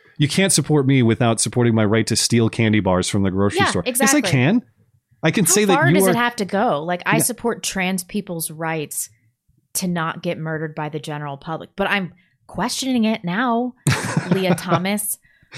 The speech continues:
Speaker 1: Well, and that's the thing. If you make me s-, because I, count me in one of those people. Granted, this is a freak show. It's th-, that's what this is. I think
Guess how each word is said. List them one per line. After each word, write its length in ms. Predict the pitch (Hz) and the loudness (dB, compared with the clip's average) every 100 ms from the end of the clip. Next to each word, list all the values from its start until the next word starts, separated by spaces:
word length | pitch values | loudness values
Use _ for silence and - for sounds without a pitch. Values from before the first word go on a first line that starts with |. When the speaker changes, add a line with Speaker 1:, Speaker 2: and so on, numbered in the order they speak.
| 165 151 139 | -10 -8 -4
Speaker 1:
Well, 120 | 160 196 | 0 2
and 80 | 196 | 4
that's 200 | 214 - | 2 2
the 80 | |
thing. 180 | 175 220 | 2 2
If 120 | 165 170 | 2 4
you 80 | |
make 280 | 151 160 196 | 4 4 2
me 120 | 226 | 2
s-, 180 | 196 - 151 - - _ _ _ _ _ - - 143 | 4 2 -2 -12 -20 _ _ _ _ _ -20 -8 -2
because 300 | 139 160 185 | 0 2 4
I, 140 | 214 | 2
count 480 | 220 127 - 208 269 | 2 -2 0 2 4
me 240 | 220 202 262 | 4 4 6
in 120 | 185 | 4
one 120 | 151 | 4
of 60 | 151 | 4
those 160 | 143 | 2
people. 280 | - 208 123 | 2 2 0
Granted, 460 | 104 160 190 98 113 | 0 2 2 2 2
this 160 | 156 | 2
is 100 | 185 | 2
a 40 | 170 | 2
freak 280 | - 190 | 2 0
show. 340 | - 98 71 95 | 2 -2 -2 -4
It's 140 | 110 | -4
th-, 180 | - 120 117 | 0 0 2
that's 260 | 131 131 | 0 2
what 180 | 127 147 | 0 2
this 200 | 131 - | 0 2
is. 280 | 165 82 113 | 0 0 -2
I 180 | 110 120 | 0 2
think 260 | 151 123 | 2 -2